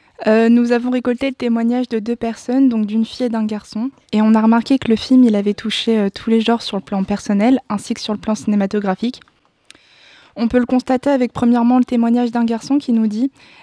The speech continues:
J'ai beau ne pas être énormément attiré par la cinématographie, cette expérience m'a beaucoup appris sur la vie et le parcours de Simone Veil. J'ai trouvé ça très intéressant qu'on voit sa vie passée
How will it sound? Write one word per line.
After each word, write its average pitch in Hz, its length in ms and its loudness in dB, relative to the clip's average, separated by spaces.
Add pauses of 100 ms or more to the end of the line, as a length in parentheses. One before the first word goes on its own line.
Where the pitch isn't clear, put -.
J'ai 226 160 0
beau 262 180 2
ne 269 120 6
pas 262 180 -2
être - 200 -4
énormément 254 460 4
attiré 247 380 -4
par 220 200 -6
la 214 100 -2
cinématographie, 240 960 -2
cette - 240 -8
expérience 240 560 -4
m'a 202 80 -2
beaucoup 214 320 -4
appris 226 260 -4
sur 214 200 -6
la 202 120 -2
vie 240 280 -4
et 202 80 -8
le 202 120 -6
parcours 233 380 -6
de 208 100 -6
Simone 220 380 0
Veil. 208 220 -4 (560)
J'ai 226 140 -2
trouvé 240 260 -2
ça 254 160 -2
très 254 240 -4
intéressant 254 500 0
qu'on 233 160 -2
voit 233 160 -2
sa 214 160 -4
vie 214 160 -4
passée 240 440 -4